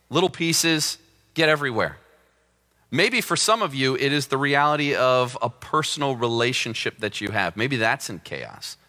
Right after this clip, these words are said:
Maybe for some of you, it's you and your spouse. Maybe it's you and your parents. Maybe it's you and your kids. Maybe it's you and your friends. Maybe realistically, you're admitting, It's actually me.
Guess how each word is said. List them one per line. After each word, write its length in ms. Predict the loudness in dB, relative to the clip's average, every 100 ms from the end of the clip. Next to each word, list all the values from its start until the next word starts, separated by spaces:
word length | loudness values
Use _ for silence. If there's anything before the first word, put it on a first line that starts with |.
| _ _ _ _ _ -4
Maybe 200 | -2 0
for 160 | -2 0
some 260 | 0 0
of 120 | 0
you, 200 | 0 0
it's 160 | 0 -2
you 240 | 0 0 0
and 140 | -2
your 100 | -4
spouse. 720 | -4 -4 0 0 0 -4 -4
Maybe 240 | -2 -2
it's 160 | -2 -2
you 140 | 0
and 80 | 0
your 100 | 0
parents. 800 | -4 -6 -2 -2 -4 -10 -12 -12 -16 _
Maybe 140 | -8
it's 120 | -4 0
you 80 |
and 80 | 2
your 100 | 2
kids. 460 | 0 0 0 0 -2
Maybe 220 | -2 -2
it's 140 | -2
you 260 | 0 2 0 -2 -8
and 140 | 0 2
your 120 | 2
friends. 920 | -2 -6 0 2 2 -2 -6 -8 -10 -14 _ _ _ _ _ _ _ _ -4
Maybe 500 | -2 2 2 0 -4 _
realistically, 600 | 0 2 2 0 -4 -4 0
you're 160 | 0
admitting, 340 | 0 0 0 0
It's 180 | -2
actually 300 | -2 -2 -2
me. 460 | 0 2 2 0 -6